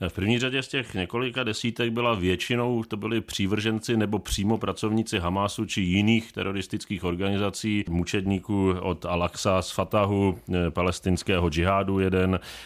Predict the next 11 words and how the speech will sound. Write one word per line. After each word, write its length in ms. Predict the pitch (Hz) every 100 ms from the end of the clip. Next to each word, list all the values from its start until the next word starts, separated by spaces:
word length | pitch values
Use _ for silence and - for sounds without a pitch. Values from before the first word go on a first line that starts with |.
| -
a 80 |
tak 160 | 80 92
dále. 260 | 101 95 85
Takže 240 | 90 107
většina 420 | 107 120 151 143
nějakým 320 | 131 120 127
způsobem 460 | 113 110 - 117 107
byla 340 | 92 107 110
spojena 440 | 117 - 104 101 101
s 100 | -
tím, 260 | 107 95